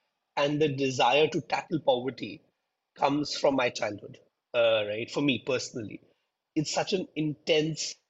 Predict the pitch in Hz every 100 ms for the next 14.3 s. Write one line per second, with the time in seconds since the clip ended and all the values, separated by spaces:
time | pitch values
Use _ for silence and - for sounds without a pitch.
0 | _ _ _ _ _ _ _ _ 208 143
1 | 139 135 113 131 202 190 165 151 196 160
2 | 156 - - 156 143 147 151 160 - -
3 | 147 147 175 156 147 135 147 175 139 127
4 | 123 - _ - - 147 143 151 147 -
5 | 127 - 123 135 117 120 - 117 113 127
6 | - _ _ _ - 151 165 147 - 143
7 | 151 147 143 151 151 - 135 127 135 -
8 | 120 120 113 110 - 104 156 127 120 -
9 | _ _ _ _ - 147 - - 156 143
10 | - - - _ _ _ - 135 123 135
11 | 143 147 151 131 - 131 135 139 135 139
12 | 139 127 127 131 139 - - 170 147 156
13 | 131 127 123 120 123 - 185 196 - -
14 | 151 135